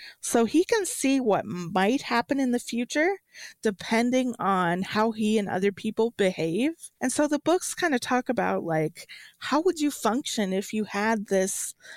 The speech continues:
this sort of probability magic, and how could you use it to kind of help other people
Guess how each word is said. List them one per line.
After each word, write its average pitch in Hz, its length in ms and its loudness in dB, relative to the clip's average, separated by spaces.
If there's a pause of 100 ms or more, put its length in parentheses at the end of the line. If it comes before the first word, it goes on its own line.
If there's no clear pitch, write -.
(200)
this 220 160 2
sort 247 240 0
of 208 220 0
probability 196 880 2
magic, 156 720 -2
and 175 300 -2 (340)
how - 340 0
could 277 280 0
you 220 80 4
use 208 500 0
it 151 280 0
to 208 120 -4
kind 185 300 -2
of 170 320 -4 (140)
help - 420 0
other 208 280 2
people 185 720 2